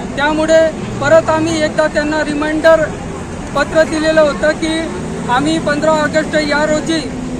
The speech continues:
रास्ता रोको, राष्ट्रीय महामार्ग रास्ता रोको आंदोलन करणार आहोत.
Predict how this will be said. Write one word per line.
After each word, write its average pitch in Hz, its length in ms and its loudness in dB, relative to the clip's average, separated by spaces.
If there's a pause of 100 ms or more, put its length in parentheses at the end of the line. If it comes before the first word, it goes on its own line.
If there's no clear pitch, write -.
(160)
रास्ता 269 420 0
रोको, 311 340 0
राष्ट्रीय 294 420 -2
महामार्ग 294 600 -2 (640)
रास्ता 269 340 0
रोको 302 260 -2
आंदोलन 302 500 0
करणार 302 400 0
आहोत. 294 280 0